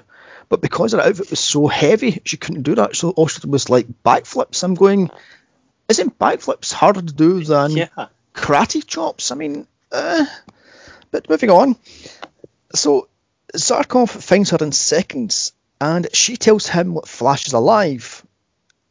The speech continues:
Speaker 1: Okay then. So listening in is Clyde, uh, what's his name? Clayton? What the hell was the guy? What the hell was that bad guy called again?
Speaker 2: Clytus.
Speaker 1: Clytus. I've got Clayton here for some reason. <laughs> And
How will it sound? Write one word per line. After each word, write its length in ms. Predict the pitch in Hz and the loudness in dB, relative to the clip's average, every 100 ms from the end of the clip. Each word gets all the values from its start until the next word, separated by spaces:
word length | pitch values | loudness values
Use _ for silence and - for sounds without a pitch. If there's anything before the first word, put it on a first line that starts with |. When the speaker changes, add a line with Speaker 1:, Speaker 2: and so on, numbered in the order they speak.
| - | -8
Speaker 1:
Okay 1300 | 107 117 117 113 117 123 123 123 - - - 135 165 | -4 -2 -2 -2 -4 -4 -6 -10 -16 -16 -6 -2 4
then. 260 | 190 311 - _ | 6 4 -2 _
So 100 | - 175 | 2 2
listening 320 | 214 226 190 | 4 2 2
in 320 | 147 220 269 226 _ _ - | 4 4 2 -4 _ _ 2
is 440 | 160 175 165 - - - | 4 6 2 -2 -8 -16
Clyde, 440 | - 131 139 123 _ - | -2 2 2 0 _ -4
uh, 100 | 139 | -4
what's 120 | 139 190 | -4 -6
his 120 | 170 | -6
name? 120 | 165 | -6
Clayton? 500 | - - 226 - 349 | -6 -4 -2 -2 -4
What 160 | 220 - | -6 -6
the 40 | 170 | -6
hell 80 | |
was 120 | 156 147 | -6 -4
the 80 | |
guy? 120 | - - | -4 -4
What 140 | 302 | -4
the 60 | - | -2
hell 100 | 175 | 0
was 80 | 170 | 0
that 120 | - | 2
bad 160 | 160 | 4
guy 140 | 151 160 | 4 0
called 300 | 147 - 165 | -2 -10 -6
again? 180 | 165 165 - | -4 -4 -6
Speaker 2:
Clytus. 720 | - 110 120 95 - - - - | -6 -4 -4 -6 -10 -16 -18 -8
Speaker 1:
Clytus. 420 | - 147 208 208 185 | 2 2 2 -2 -2
I've 80 | |
got 140 | - - | -4 -6
Clayton 360 | - 180 269 | -4 -4 -2
here 120 | 214 220 | -2 -2
for 100 | - | -6
some 140 | 202 | -4
reason. 220 | 202 170 - - - | -4 -4 -4 -6 -8
<laughs> 300 | - - - | -16 -16 -2
And 340 | 143 156 156 | 2 4 2